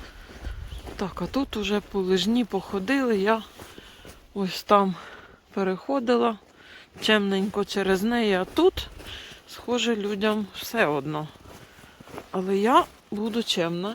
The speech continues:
і переступлю. Ой. Ось так. Все. Все, буду йти додому.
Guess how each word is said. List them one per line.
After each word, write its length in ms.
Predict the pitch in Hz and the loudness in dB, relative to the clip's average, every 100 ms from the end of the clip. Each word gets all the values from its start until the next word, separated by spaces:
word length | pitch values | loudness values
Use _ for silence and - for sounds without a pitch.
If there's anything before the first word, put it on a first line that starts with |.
| - | -4
і 100 | 196 | -4
переступлю. 680 | - 196 190 - 185 143 135 - - - - - - - - - - - - - - - - 202 | -2 -4 -4 -8 -6 -2 -4 -6 -20 -14 -6 -4 -4 -8 -16 -20 -20 -20 -20 -20 -20 -20 -14 -10
Ой. 80 | - - - - - - - - - - - - - - - - - - - - - - - - - | -8 -6 -8 -12 -16 -16 -18 -18 -20 -20 -20 -18 -16 -14 -14 -14 -14 -16 -18 -20 -20 -16 -16 -16 -14
Ось 220 | 160 - - | -12 -10 -10
так. 340 | - - - - - - - - - - - - - - - | -10 -8 -8 -8 -10 -12 -14 -14 -14 -14 -16 -18 -20 -20 -16
Все. 300 | - - 175 - - - - - - - - - - - - - - - - - - - - - - - - - - - - - - | -12 -8 -6 -6 -8 -14 -14 -14 -16 -20 -20 -20 -20 -20 -20 -20 -20 -20 -20 -20 -4 -4 -4 -14 -18 0 0 0 -20 -14 -8 -8 -10
Все, 280 | - 196 180 196 | -12 -8 -8 -4
буду 220 | 190 196 | -6 -6
йти 200 | 180 180 | -8 -8
додому. 540 | 190 185 220 294 320 | -8 -8 -6 -4 -4